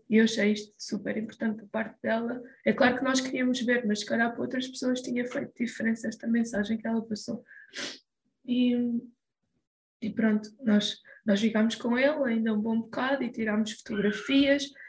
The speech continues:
e no, no boletim da grávida fizemos a impressão das mãos e dos pés. Ahm, e pronto, depois nós deixámos o corpo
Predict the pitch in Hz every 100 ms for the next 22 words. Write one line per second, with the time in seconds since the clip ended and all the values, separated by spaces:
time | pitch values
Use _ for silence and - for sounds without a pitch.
0 | - - 220 220 220 220 226 233 233 233
1 | 240 220 220 220 220 233 233 233 220 220
2 | 233 226 233 - 226 214 214 208 214 214
3 | 208 208 214 208 214 - - 294 - -
4 | - _ _ _ - _ _ - 240 240
5 | 247 262 262 - - - _ 277 - 214
6 | 190 196 220 220 233 214 226 - - 220
7 | - 226 214 214 208 - -